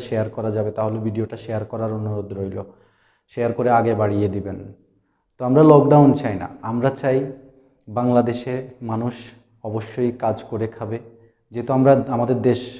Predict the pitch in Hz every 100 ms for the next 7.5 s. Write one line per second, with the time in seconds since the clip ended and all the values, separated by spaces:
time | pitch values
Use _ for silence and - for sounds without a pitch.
0 | 113 113 117 107 117 113 117 - 110 110
1 | 117 113 113 - 113 107 104 107 113 107
2 | 101 107 - - _ _ _ _ _ 123
3 | 113 117 - - _ _ - 120 147 147
4 | 180 185 170 151 127 117 131 - - -
5 | _ _ _ - 110 120 127 139 127 117
6 | - 123 113 - 107 - 110 107 117 113
7 | 107 117 110 110 113